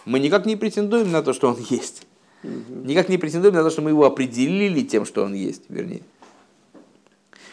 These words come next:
Speaker 1: «Увелшойн рабейну Азокина мейр губи, амойр губи из галус». И говоря словами Салтеребе, источник света, он таки без галус, он в раскрытии.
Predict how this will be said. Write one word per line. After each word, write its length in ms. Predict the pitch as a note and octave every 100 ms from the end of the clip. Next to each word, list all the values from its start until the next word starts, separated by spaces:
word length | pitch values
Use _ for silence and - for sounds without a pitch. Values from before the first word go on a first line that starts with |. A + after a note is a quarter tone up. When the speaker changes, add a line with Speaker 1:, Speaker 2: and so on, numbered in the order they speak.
| -
Speaker 1:
«Увелшойн 720 | D3+ D#3 D#3+ D#3+ - A3+ B3 F#3
рабейну 480 | C3 E3 G3+ F3+
Азокина 680 | D#3 B2 C#3+ G3+ G3+ D3+ B2+
мейр 640 | A#2 C3+ G3+ G3 F#3+ F#3
губи, 800 | C3+ A#2 D3 E3+ G3 D#3+ E3 C#3 A#2+
амойр 420 | C3+ D#3 G#3 F#3+
губи 300 | D3+ F3 C#3
из 140 | A#2 A2
галус». 540 | A#2+ C#3 A3 A#3 - _ _ _ -
И 340 | A#2+ A#2 A#2+ B2
говоря 380 | B2 C#3 C#3
словами 760 | C3 C3 C3 C#3 C3+ C3+ C#3 C3+
Салтеребе, 960 | - C3+ C#3+ D#3 F#3 C4 D4 A#3+ G#3 -
источник 580 | - - - A#2+ A#2 A3
света, 460 | - C#3 A2+ G#2+ G#2+
он 240 | C#3+ G3+
таки 440 | F#3+ G3+ F3 F3+ F3+
без 380 | E3+ F3 F3+
галус, 400 | E3 G3+ F3 -
он 120 | - A2+
в 40 |
раскрытии. 600 | A#2+ A#2+ F#3 E3+ - -